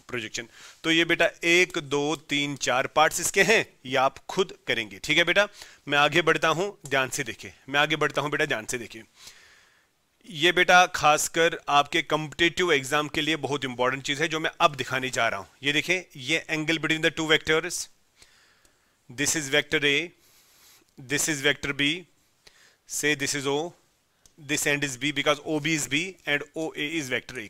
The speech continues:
correct? तो अगर मैं इस तरह बोलूं, आ, यहां से परपेंडिकुलर डाल रहा हूं, इस तरह, इस तरह, राइट? ये बेटा, तो ये यहां से यहां तक की जो दूरी है, ये ओएम मैं मानता हूं,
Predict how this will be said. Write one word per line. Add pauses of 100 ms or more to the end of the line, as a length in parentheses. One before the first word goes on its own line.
(100)
correct? (1400)
तो (520)
अगर
मैं
इस
तरह
बोलूं, (240)
आ, (640)
यहां
से
परपेंडिकुलर
डाल
रहा
हूं,
इस
तरह,
इस
तरह,
राइट? (280)
ये
बेटा, (600)
तो
ये (200)
यहां
से
यहां
तक (300)
की
जो
दूरी
है, (420)
ये (160)
ओएम
मैं
मानता
हूं,